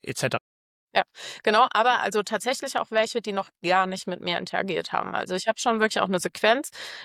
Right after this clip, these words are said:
Speaker 2: die geht los, dass ich halt eine Prospecting-Liste mir rausziehe. Ähm,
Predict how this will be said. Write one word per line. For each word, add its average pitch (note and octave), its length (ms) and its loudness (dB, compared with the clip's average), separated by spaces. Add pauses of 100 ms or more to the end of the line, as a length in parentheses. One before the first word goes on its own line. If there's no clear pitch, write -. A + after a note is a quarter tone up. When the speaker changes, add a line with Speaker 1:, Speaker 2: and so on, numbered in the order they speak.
(120)
Speaker 2:
die G3+ 120 0
geht G3 180 2
los, G#3+ 280 4
dass F3 180 -2
ich - 180 0
halt F#3+ 220 4
eine F3 100 -2
Prospecting-Liste A3+ 1040 2
mir G3+ 280 0
rausziehe. A3+ 840 2
Ähm, F#3+ 500 2